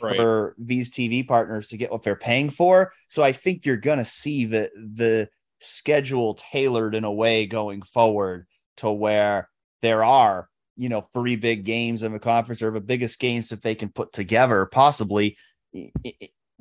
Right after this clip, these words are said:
Speaker 2: over the course of a season so that, you know, N B C,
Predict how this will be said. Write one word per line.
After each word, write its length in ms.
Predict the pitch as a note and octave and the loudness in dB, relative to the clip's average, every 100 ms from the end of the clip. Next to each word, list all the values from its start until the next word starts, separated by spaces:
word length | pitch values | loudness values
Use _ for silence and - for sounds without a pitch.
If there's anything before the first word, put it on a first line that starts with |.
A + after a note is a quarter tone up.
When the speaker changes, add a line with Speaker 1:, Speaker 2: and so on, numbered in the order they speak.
| _ - | _ 4
Speaker 2:
over 220 | C#3+ C3 | 4 6
the 100 | A#2+ | 2
course 320 | - B2 A#2 | 4 2 2
of 100 | G#2+ | -2
a 60 | G2+ | -6
season 480 | - F#3+ E3+ A#2 G#2+ | -6 -4 0 0 -2
so 280 | G#2 A#2 A2 | 0 2 2
that, 200 | A2 - _ _ | 0 -2 _ _
you 60 | A2 | -8
know, 160 | F#2+ - C#3 | -8 -6 -4
N 160 | C3+ | -2
B 140 | B2 A2 | -2 -4
C, 560 | - D#3+ D3+ C3+ A#2+ | -4 -2 -2 -4 -6